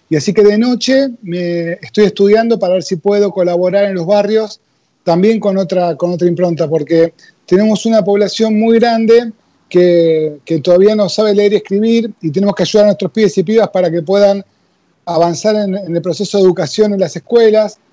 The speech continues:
Eh, así que también para mí fue todo un desafío, eh, empezar esta etapa y decir, bueno, necesito más herramientas porque no alcanza con la buena voluntad eh, hay que también preocuparse para,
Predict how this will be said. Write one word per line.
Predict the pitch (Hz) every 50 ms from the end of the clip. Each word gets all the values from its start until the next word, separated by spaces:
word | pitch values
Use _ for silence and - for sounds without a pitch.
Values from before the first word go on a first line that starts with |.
| _ _ _ _ _ _ _ -
Eh, | 180 170 170 170 170 170 170 165 165 175 -
así | 160 143 - 226
que | 226 202
también | 190 202 220 233 226
para | 220 208 214
mí | 220
fue | 208 226 220 -
todo | 214 220
un | 214
desafío, | 208 165 196 185 - - 226 233 240 240 240 233 220 202 185 180 175 170 170 - -
eh, | 165 170 165 165 208
empezar | 170 156 151 175 135 - 208 214
esta | 202 - -
etapa | 196 165 226 233 196 202
y |
decir, | - - 196 196
bueno, | 202 202 190 175 156 147 - _ _ _ _ _ _ -
necesito | 165 160 143 - - 202 180 226
más | 214 208 185 -
herramientas | 208 196 185 190 202 202 190 175 147 151 -
porque | - 160 147 165 180
no | 196
alcanza | 190 185 - 214 202 160 - 175 165
con | - 170 165
la | 165
buena | 165 175 180 175 175 170
voluntad | 165 165 165 160 165 151 196 190 202 208 208 208 - _ _ _ _ _ _ _
eh, | 170 160 160 160 160 156 156 156 156 151 160 -
hay | 190 196 185
que | 214 196
también | - 190 185 190 196 202 196 190 185 180 175 170 170 165 143
preocuparse | - 175 170 160 185 165 202 196 170 - 202 165
para, | 175 170 170 165 160 156 156